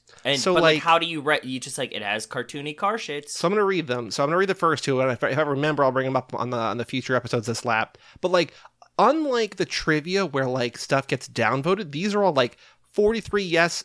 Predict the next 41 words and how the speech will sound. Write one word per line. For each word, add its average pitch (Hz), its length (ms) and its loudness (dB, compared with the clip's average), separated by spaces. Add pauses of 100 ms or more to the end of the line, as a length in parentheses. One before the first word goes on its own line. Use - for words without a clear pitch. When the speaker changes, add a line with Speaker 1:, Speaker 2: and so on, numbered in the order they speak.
Speaker 2:
zero 147 340 4
no. 127 320 2
They're 120 160 2
all 120 120 4
helpful. - 400 -6
Twenty-five 180 500 4
yes, 147 320 2
zero 123 300 4
no. 113 180 0
Twenty-three 196 540 -2
yes, 123 280 0
one 160 240 2
no. 117 120 0
Like, 92 100 -2
people 247 220 -4
are 170 40 4
just 131 140 -6
like, 127 180 -2 (300)
"Thanks, - 300 -2
man. 175 140 -4
This 196 100 -4
is 202 100 -6
really 196 140 0
helpful." - 440 -4 (160)
Speaker 1:
'Cause 190 140 -6
it 175 60 2
Speaker 2:
Maybe 190 100 4
Speaker 1:
should 277 160 0
be 202 80 -2
pretty 185 240 0
binary. 139 640 4
Like, 110 180 -4
it 127 80 -6
either 131 240 -4
was 120 160 -4
the, - 180 -6
in 156 120 -2
the 185 80 -4
credits 208 420 -2
or 156 140 -2
not. 101 340 -2